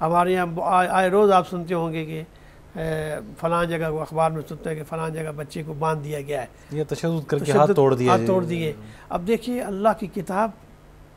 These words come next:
Speaker 1: हम पढ़ा रहे हैं और बच्चे को वालिदैन भी चाहते हैं कि हाफ़िज़ कुरान बन जाए, कारी बन जाए, और कुरान का ऐसी किताब जो किताब हिदायत है और जो रहमत का पहलू बताती है, ये पहलू, उसको हम इतना सख्त कर रहे हैं,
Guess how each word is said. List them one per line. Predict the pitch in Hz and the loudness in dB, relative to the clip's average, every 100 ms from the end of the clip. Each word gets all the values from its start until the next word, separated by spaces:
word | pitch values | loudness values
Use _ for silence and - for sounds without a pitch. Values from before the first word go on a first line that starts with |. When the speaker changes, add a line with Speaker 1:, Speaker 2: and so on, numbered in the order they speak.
| - | -12
Speaker 1:
हम | 156 | -8
पढ़ा | 147 147 151 | -4 0 2
रहे | 190 180 170 | 2 0 -2
हैं | 185 - - - - - - | -8 -14 -20 -20 -20 -18 -2
और | 202 185 | 0 0
बच्चे | 175 - 220 | -4 0 0
को | 202 196 190 180 - | 2 2 2 -2 -6
वालिदैन | 220 175 165 190 202 | 0 0 2 2 0
भी | 202 | 0
चाहते | 214 196 208 | 2 0 0
हैं | 185 | -4
कि | 170 | -2
हाफ़िज़ | 151 160 180 170 | -2 -2 -4 -4
कुरान | 165 175 165 | -2 -2 -4
बन | 165 160 | -6 -6
जाए, | 160 | -6
कारी | 151 160 175 | 0 0 0
बन | 160 156 147 | -2 -4 -6
जाए, | 131 - - - - - 123 | -8 -10 -20 -20 -20 -14 -8
और | - | -6
कुरान | - 175 202 202 | 0 2 2 2
का | 196 185 196 | 0 2 2
ऐसी | - 202 | 0 -4
किताब | 196 170 175 180 | -4 0 0 0
जो | 170 | -4
किताब | 156 165 165 | -4 -2 -2
हिदायत | 165 147 170 190 185 | -2 -2 2 2 0
है | 147 - - - - - - - | -10 -12 -20 -20 -20 -20 -14 0
और | 185 190 | 4 4
जो | 170 190 196 190 170 170 - - - - - - 170 | 4 4 4 4 0 -2 -8 -12 -18 -20 -20 -12 -2
रहमत | 160 175 214 - | 2 4 2 2
का | 196 | 0
पहलू | 214 196 190 | 2 2 2
बताती | 170 175 156 185 | -2 -4 -6 -6
है, | 165 | -2
ये | 185 | -2
पहलू, | 196 180 160 | 0 -2 -2
उसको | - - 202 | -8 -6 -4
हम | 156 170 - | -4 -6 -10
इतना | 147 190 | -4 -2
सख्त | 180 233 - | 2 2 0
कर | - 196 | 0 0
रहे | 196 | 2
हैं, | 185 | 0